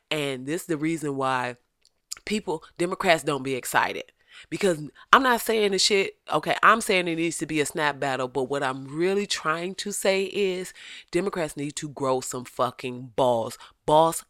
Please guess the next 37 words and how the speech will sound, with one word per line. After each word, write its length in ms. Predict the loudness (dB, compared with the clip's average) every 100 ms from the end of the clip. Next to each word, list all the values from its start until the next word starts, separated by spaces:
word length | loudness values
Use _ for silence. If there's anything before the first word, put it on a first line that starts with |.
| -2
up. 260 | -2 -2 -10 -20 -12
Because 340 | -8 -4 -2
if 100 | -2
we 240 | -4 -2 2
not 220 | 2 2
doing 220 | 2 2
that 160 | 2 0
now 260 | 2 2
and 120 | 2 0
Democrats 440 | -2 -2 -6 -4
wanna 180 | -4 -4
be, 220 | -6 -8
"Don't 260 | -6 -4 -4
talk 200 | -4 -4
about 260 | 0 0
his 180 | 0 -4
weight," 280 | -4 -4 -4
you 80 | -2
know 80 | 0
what 120 | 0
that 140 | 0 -2
tells 280 | -4 -4
me? 240 | -4 -6 -8 _ -20 -20 -20 -20 -20 _
When, 680 | -18 -6 -2 0 0 -2 -6 -14 _ _ _ _
if 320 | 2 2 0 -10 _
Joe 440 | 0 2 2 0 0
Biden 480 | 0 0 -6 -14 -18 _
actually 320 | 0 0 -4
gets 240 | -6 -4 -4
this 240 | -6 -6
election, 420 | -2 -2 -4 -8
and 160 | -8 0
I 200 | 2 2 0
am 240 | -4 -4
saying 340 | -4 -4 -4 -6
if 240 | -8 -8
because 320 | -10 -10 -10